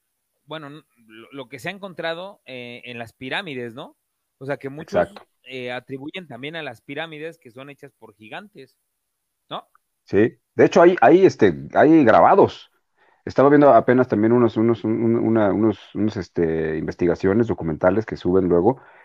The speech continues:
Speaker 2: en varias páginas que sigo, y hay imágenes donde se ven el tamaño de las personas normales y hay unos seres gigantes levantando las rocas con una especie de poleas.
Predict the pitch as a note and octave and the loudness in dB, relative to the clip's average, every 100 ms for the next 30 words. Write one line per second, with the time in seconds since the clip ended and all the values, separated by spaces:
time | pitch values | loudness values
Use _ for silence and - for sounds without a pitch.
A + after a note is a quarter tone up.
0 | _ - D#2 D2 F2 F2+ F2 F2 F#2+ E2+ | _ -6 -6 0 2 2 2 -2 -2 -4
1 | - - E2+ G#2+ - F2+ F2+ F2+ F#2+ B2 | -6 -6 -2 -2 -2 -4 2 4 6 6
2 | C#3 F#2+ F2 A2 A#2+ G#2 E2+ E2 - E2 | 4 2 -2 -2 0 0 -2 -4 -4 0
3 | F2+ G#2 A2+ - _ F2 - F#2 G#2 A#2 | 2 0 -2 -12 _ -4 -2 -2 0 0
4 | F#2 - E2+ F#2+ F#2+ G#2+ G#2 F2 D#2+ E2 | -2 -6 -10 -6 -2 -2 -2 -6 -6 -2
5 | F#2 F#2 D3 - _ _ _ _ F#2+ G2 | -2 0 -2 -6 _ _ _ _ 0 2
6 | F#2+ G#2 G#2+ G#2+ - G2 G#2+ - - - | 4 4 2 2 2 2 2 0 -14 -12
7 | F#2 F2+ G2 F#2 A#2+ B2+ _ _ _ _ | -4 2 2 4 0 0 _ _ _ _
8 | _ - F#2 F#2 F#2 E2+ F#2+ G#2 G#2 E2 | _ -2 2 2 2 2 0 2 0 -2
9 | F2+ B2 A#2+ F2+ - _ _ _ _ _ | 0 -2 0 -6 -6 _ _ _ _ _
10 | F2+ F2 F#2+ F#2+ - G2 G2+ F2 F2+ D#2+ | -4 -2 -2 -4 -4 -2 -2 -2 -2 0
11 | B2 F2 - | 0 0 -6